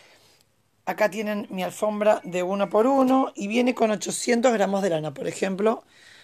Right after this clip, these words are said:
acá tienen diferentes lanas que les mandamos, ¿sí? Acá les voy poniendo. Ven que tienen diferentes texturas,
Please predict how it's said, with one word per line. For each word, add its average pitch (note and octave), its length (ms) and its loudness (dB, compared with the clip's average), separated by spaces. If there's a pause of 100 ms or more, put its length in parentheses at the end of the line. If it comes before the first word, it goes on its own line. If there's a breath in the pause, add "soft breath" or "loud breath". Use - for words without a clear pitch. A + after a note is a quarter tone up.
(140)
acá D#3+ 240 -8
tienen G3+ 400 0 (580)
diferentes F#3+ 560 -6
lanas G3+ 280 2
que - 100 -4
les F3 140 -2
mandamos, A3 840 2
¿sí? G#3+ 320 -10 (460 loud breath)
Acá - 160 -12
les F3+ 80 -4
voy F3+ 80 0
poniendo. F3+ 340 -2
Ven A3 220 2
que B3+ 80 -6
tienen A3 260 -2
diferentes G3 540 -6
texturas, A3+ 1000 -4